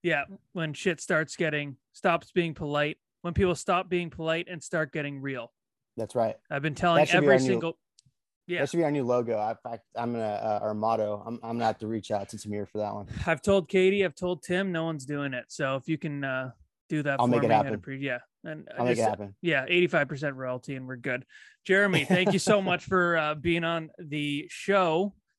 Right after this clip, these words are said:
Speaker 1: Can, for people who may not know you, can you, can you give us your elevator pitch? Who is Jeremy Knight?
Speaker 2: Yeah, so, uh, I'm, I'm a realtor out of the Austin area.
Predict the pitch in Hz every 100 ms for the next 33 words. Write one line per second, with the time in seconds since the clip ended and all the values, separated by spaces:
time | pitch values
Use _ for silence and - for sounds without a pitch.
0 | _ 185 175 175 180 _ 202 180 196 180
1 | 180 175 170 165 156 160 151 170 160 160
2 | 147 143 190 156 151 - 156 147 147 143
3 | 139 135 - 135 - 165 165 151 127 156
4 | 147 143 139 135 131 117 - _ _ _
5 | _ - _ _ _ 156 151 165 160 151
6 | 151 135 139 143 151 139 143 143 143 123
7 | 110 123 - 131 123 127 131 127